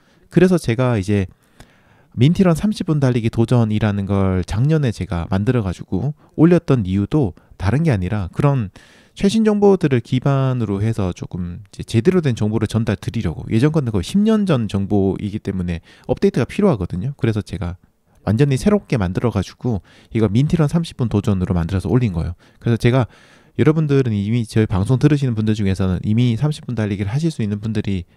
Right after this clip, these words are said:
많으시겠지만, 어, 가능-, 뭐, 주변에 이제 달리기 시작하시는 분들이 계시다면, 뭐, 가능하면은 제가 만들어서 그렇다기보다는, 어, 저희 민티런 삼십 분 달리기 도전을 팟캐스트로도 들을 수 있으니까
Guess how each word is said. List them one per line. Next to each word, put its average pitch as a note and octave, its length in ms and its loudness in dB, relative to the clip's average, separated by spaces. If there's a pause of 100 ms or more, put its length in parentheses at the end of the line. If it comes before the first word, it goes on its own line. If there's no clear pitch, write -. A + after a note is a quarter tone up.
(100)
많으시겠지만, G2+ 1080 -2 (580)
어, E2 100 -6
가능-, A2+ 480 -2
뭐, G2 140 -2
주변에 C3 600 0
이제 G2 240 -2 (920)
달리기 A#2 320 0
시작하시는 G3+ 500 0
분들이 A#2 240 -2
계시다면, G#2+ 720 0
뭐, E2 100 -8
가능하면은 C3+ 840 2
제가 A2+ 180 4
만들어서 F3 340 2
그렇다기보다는, A#2 840 0 (400)
어, G2 160 -2
저희 G#2+ 220 0
민티런 D#3+ 380 2
삼십 G#3 300 -2
분 C#3+ 120 -2
달리기 A#2 280 0
도전을 G2+ 800 0
팟캐스트로도 B2+ 600 -2
들을 C3 180 0
수 B2+ 100 -4
있으니까 G#2 720 -2